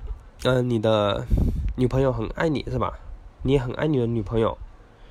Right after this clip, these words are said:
这时候会怎么样？就你很爱她，她也很爱你，就你们两个人都会一起进步，你知道吗？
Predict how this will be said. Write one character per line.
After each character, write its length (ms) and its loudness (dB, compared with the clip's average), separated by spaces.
这 100 -2
时 120 2
候 80 4
会 80 0
怎 120 -2
么 120 -2
样？ 180 -4
就 100 -2
你 220 2
很 140 -2
爱 200 0
她， 160 -2
她 120 2
也 120 2
很 80 -4
爱 180 0
你， 160 -4
就 120 0
你 100 2
们 180 2
两 220 0
个 140 2
人 260 2
都 80 -8
会 160 0
一 120 -4
起 180 0
进 260 0
步， 180 -2
你 120 -2
知 80 -4
道 140 -2
吗？ 140 -8